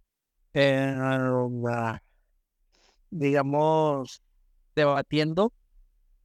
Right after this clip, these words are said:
que sienten, se sienten traicionados por la producción, porque creen que el objetivo de, de esta,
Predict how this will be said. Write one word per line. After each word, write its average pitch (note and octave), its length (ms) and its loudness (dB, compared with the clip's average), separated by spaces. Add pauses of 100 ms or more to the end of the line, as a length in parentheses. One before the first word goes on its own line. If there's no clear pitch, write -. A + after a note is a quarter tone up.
(1300)
que D3+ 100 0
sienten, D3+ 500 0
se D3+ 100 -10
sienten D#3 340 -6
traicionados E3 840 0 (1040)
por D#3 160 -2
la D3 120 0
producción, D3 760 -2 (200)
porque D3 260 -4
creen D3 420 -2
que D#3+ 720 -2
el D#3 240 -2
objetivo D3+ 840 -2
de, D3 840 -2 (680)
de D3 180 2
esta, C#3 1200 -4